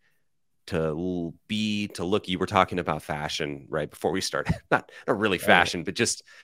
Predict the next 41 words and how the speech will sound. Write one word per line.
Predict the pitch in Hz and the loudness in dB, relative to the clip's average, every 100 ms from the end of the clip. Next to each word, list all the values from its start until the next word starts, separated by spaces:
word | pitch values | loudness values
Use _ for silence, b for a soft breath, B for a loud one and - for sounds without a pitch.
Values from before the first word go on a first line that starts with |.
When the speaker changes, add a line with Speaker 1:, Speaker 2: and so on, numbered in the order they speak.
| B B | B B
Speaker 1:
uh, | 120 117 131 | 6 8 6
the | 131 | 8
idea | 120 123 117 | 6 6 2
of | 85 | 2
being | 113 117 117 | 4 6 8
older | 113 110 107 107 | 10 8 8 4
and, | 104 98 _ _ | 2 -2 _ _
and | - 92 87 80 78 _ | -4 0 0 -4 -12 _
that | 117 | -2
might've | 135 76 | -2 -2
been | 82 | -2
after | 101 - | -4 -4
we | 78 | -8
started. | - 80 78 | -4 -2 -2
Who, | 90 101 90 | -2 -4 -4
who | - 120 | -8 -8
can | 110 | -4
tell? | 90 73 - b b b - | -2 -2 -4 b b b 4
Uh, | 95 85 76 - | 6 6 4 -2
Speaker 2:
Yeah. | 90 82 87 - - | -4 -4 -8 -10 0
Speaker 1:
and | 131 117 101 - _ | 4 4 2 -4 _
things | - 175 165 | 8 8 6
coming | - 156 156 131 | 0 0 0 2
back | 107 101 | 2 0
into | 107 92 | -2 -2
style. | - - 82 78 80 | -4 -2 0 0 -4
You | 90 | -6
see | - 113 101 | -4 -2 -4
things | 95 87 85 | -2 -4 -4
and | 92 87 87 | -8 -8 -6
you're | 87 | -4
like, | 80 | -4
"Oh | 95 90 | -4 -2
man, | 85 82 | -2 -2
that | 85 | -4
was | 90 | -4
the | - | -6
least | 82 85 - | -6 -6 -8
cool | - 82 | -6 -6
possible | 80 80 82 - 73 | -2 -2 -2 -6 -10
thing," | - 78 | -6 -6